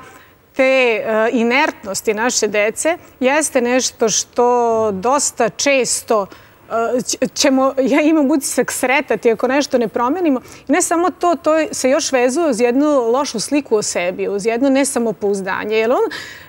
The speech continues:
to dete vidi, bez obzira što je njemu to lakše i lepo, ono vidi da ono ne živi onako kako bi trebalo i da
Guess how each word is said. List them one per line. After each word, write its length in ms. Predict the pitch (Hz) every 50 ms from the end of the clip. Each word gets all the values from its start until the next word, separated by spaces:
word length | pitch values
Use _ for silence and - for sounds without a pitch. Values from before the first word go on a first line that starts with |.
| - - -
to 100 | 320 339
dete 320 | 269 311 311 302 - 277 349
vidi, 460 | 277 240 269 339 381 381 320 233 254
bez 180 | 196 320 415 381 359 440 440
obzira 220 | 370 359 339 339
što 140 | - - 330
je 40 | 285
njemu 200 | 285 311 349 359
to 140 | - - 330
lakše 580 | 320 285 254 247 254 247 - - - - 240 208
i 40 | 202
lepo, 420 | 214 220 214 202 208 - - 285 349 466 453 - - - - - - -
ono 200 | - 269 311 359
vidi 560 | 370 285 277 339 370 349 285 214 233 254 294 294 - - - - _
da 460 | - 214 233 233 233 233 226 226 214 - -
ono 280 | 262 233 247 277 320 359
ne 140 | 339 294
živi 300 | 240 214 233 240 240 320
onako 280 | 302 262 240 - - 269
kako 300 | - - 254 240 - 254
bi 140 | 196 214 190
trebalo 600 | - - 208 214 - - - - - 180 - - - -
i 120 | 277 247
da 140 | 214 247